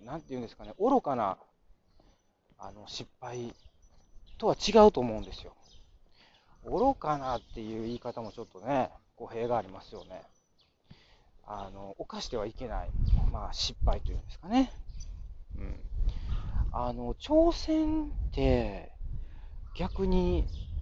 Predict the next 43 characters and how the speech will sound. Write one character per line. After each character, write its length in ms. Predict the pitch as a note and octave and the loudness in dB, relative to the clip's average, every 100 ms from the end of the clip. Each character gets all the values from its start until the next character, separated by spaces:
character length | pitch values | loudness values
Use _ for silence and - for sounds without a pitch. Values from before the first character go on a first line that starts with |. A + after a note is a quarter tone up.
| - - - - - - | -6 -10 -12 -16 -12 -6
犯 240 | E3+ - A3+ | -4 2 6
さ 140 | A3 | 8
な 100 | F3 | 8
い 40 | A#2 | 6
と 80 | |
い 60 | G#2+ | 2
け 100 | B2 | 0
な 80 | G#2 | 0
い 80 | - | -2
と 80 | |
い 40 | F2 | -4
う 40 | |
か、 240 | - F#2+ - | -10 -8 -4
挑 220 | G#3 G#3+ | -2 0
戦 200 | A3+ G3+ | 2 2
し 200 | - C4 | 2 6
な 120 | C#4+ | 6
い 60 | F3 | 4
と 100 | B2 | -2
い 40 | |
け 120 | - A#2 | -4 -4
な 100 | F#2 | -6
い 60 | |
ん 60 | - _ _ _ - _ _ _ - | -10 _ _ _ -20 _ _ _ -12
じ 80 | |
ゃ 40 | B2+ | -4
な 100 | B2 | -4
い 60 | |
か 100 | A#2 | 2
な 140 | A#2 F3 | 6 6
っ 40 | |
て、 240 | - E2+ - _ - - _ | 4 -14 -14 _ -20 -20 _
私 240 | - G#2 G#2+ | -16 -14 -10
は 80 | |
思 180 | A2+ A2+ | -10 -10
っ 40 | A2 | -14
て 160 | - | -18
て。 320 | - F#3+ C#3+ - _ _ _ _ _ _ _ - _ - - - - - - | -10 -4 -4 -6 _ _ _ _ _ _ _ -20 _ -20 -20 -20 -20 -20 -8
だ 100 | G3+ | 2
か 80 | D#3 | 6
ら、 140 | B2+ | 6
あ 60 | B2 | 4
の、 580 | B2+ B2+ B2 B2 A#2 | -2 -2 -2 -4 -6